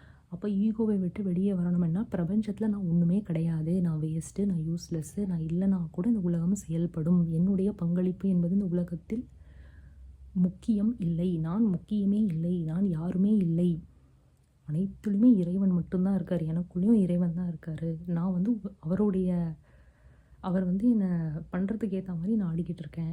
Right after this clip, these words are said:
இப்படிங்கிற அந்த தாட் உங்க மனசுல வச்சுக்கோங்க. உங்களை வெளியிலிருந்து யார் ஒருவர் இன்சல்ட் பண்ணாலும், அவமானப்படுத்தினாலும், உம், கொடிய சொற்களால் பேசினாலும், என்ன செய்தாலும் உங்களுக்கு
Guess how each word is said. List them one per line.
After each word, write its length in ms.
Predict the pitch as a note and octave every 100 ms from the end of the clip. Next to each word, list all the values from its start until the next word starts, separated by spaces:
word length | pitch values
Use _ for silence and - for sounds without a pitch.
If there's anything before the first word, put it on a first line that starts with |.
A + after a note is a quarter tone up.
| F3+
இப்படிங்கிற 480 | F#3+ G3+ A3+ A#3+ F3+
அந்த 160 | E3 -
தாட் 280 | F3+ G3+ G#3
உங்க 140 | F3
மனசுல 340 | D#3 F3 - D#3+
வச்சுக்கோங்க. 500 | D#3 - E3+ D3+ D#3+
உங்களை 300 | F3 F#3 F#3
வெளியிலிருந்து 680 | E3+ F#3 A#3 A#3+ F#3+ G3 G3+
யார் 260 | F3 F3+ G#3
ஒருவர் 280 | F#3 F3+
இன்சல்ட் 540 | F3+ E3+ F3 - G3+ F#3+
பண்ணாலும், 500 | E3+ D#3+ D#3+ D#3+ D#3+
அவமானப்படுத்தினாலும், 1200 | D#3 F#3+ G3+ G3 F#3+ F3 E3 F3 D#3+ D#3 D#3+ D#3+ F3+ - - - - - - - A3+ F#3+
உம், 220 | F#3+ F#3
கொடிய 300 | - F#3 G#3
சொற்களால் 600 | G3+ F3+ F3 F#3 F3+ F3 -
பேசினாலும், 760 | F3+ F3 F#3 E3+ D3 D3+ D#3+ D#3+ - - -
என்ன 340 | E3+ F3 G3+ A#3+
செய்தாலும் 540 | - E3+ E3 D#3+ G#3+
உங்களுக்கு 500 | F#3 F#3 G3+ G3 G3